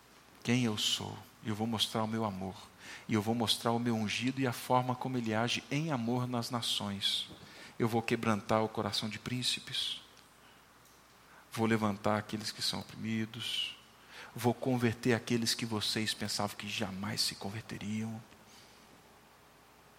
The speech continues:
porque vocês vão saber que eu sou o Senhor, e eu estabeleci o meu ungido sobre, como soberano sobre toda a terra."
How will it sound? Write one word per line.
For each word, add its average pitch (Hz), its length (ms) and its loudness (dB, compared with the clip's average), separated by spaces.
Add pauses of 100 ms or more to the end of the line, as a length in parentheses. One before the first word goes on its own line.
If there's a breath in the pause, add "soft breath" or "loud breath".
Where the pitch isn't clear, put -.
(720)
porque 110 280 0
vocês 110 400 0
vão 107 180 0
saber - 440 -4 (540 loud breath)
que 107 200 0
eu 107 320 2
sou - 460 0
o 101 60 -6
Senhor, 110 420 -2 (600 loud breath)
e 107 200 4
eu 110 200 6
estabeleci 104 640 0
o 107 80 0
meu 107 180 2
ungido 107 400 0
sobre, 107 420 0 (100)
como 107 180 -4
soberano 104 500 0
sobre 110 260 -6
toda 110 180 -4
a 107 40 -4
terra." - 320 -6